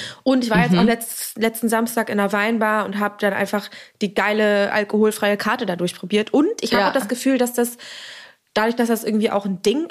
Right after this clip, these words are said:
Speaker 1: ist mit Veganuary und Dry January, bla bla bla, dass sich da die Restaurants und die Bars drauf einstellen und dann halt irgendwie
Speaker 2: Ja.
Speaker 1: ein größeres Angebot machen. Und das gefällt mir richtig doll.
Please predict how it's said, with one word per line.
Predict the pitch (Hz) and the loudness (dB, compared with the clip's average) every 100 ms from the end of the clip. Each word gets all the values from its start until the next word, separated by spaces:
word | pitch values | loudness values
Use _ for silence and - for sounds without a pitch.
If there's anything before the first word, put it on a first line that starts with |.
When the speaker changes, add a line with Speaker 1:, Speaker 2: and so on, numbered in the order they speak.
| 370 415 | 2 2
Speaker 1:
ist | - | 0
mit | 254 240 | -2 -2
Veganuary | 208 226 247 247 240 226 | -2 0 2 4 4 2
und | 226 302 320 | 2 0 0
Dry | 226 220 240 240 | 0 2 0 0
January, | - 226 240 240 247 247 254 262 - _ | -2 0 0 2 2 2 2 -2 -8 _
bla | 226 226 | 0 2
bla | 214 | 2
bla, | 226 262 - - - | 0 -2 -8 -18 -2
dass | 220 226 - | 0 0 -4
sich | - 220 - | -2 -2 0
da | 202 202 214 | 2 2 0
die | 196 202 196 202 202 196 - | 0 -2 -2 0 0 -2 -2
Restaurants | 214 220 208 202 226 226 | -4 -2 0 2 2 0
und | 190 | -4
die | |
Bars | 185 196 202 208 | -2 0 0 -2
drauf | - 175 | -8 -8
einstellen | - 202 - 170 170 190 | -4 -4 -2 -2 -2 -2
und | - 196 190 | -4 -4 -2
dann | 202 185 | -2 0
halt | 180 180 | -2 -2
irgendwie | 196 190 | -2 0
Speaker 2:
Ja. | 190 | 2
Speaker 1:
ein | 190 | 0
größeres | 214 214 214 | -2 -2 -4
Angebot | - - 220 | -4 0 0
machen. | 214 190 208 | 0 -2 -2
Und | |
das | 202 220 - | -2 -4 -6
gefällt | 240 240 247 | -4 -2 -2
mir | 247 | -2
richtig | 240 240 - | -4 -6 -2
doll. | 269 | -2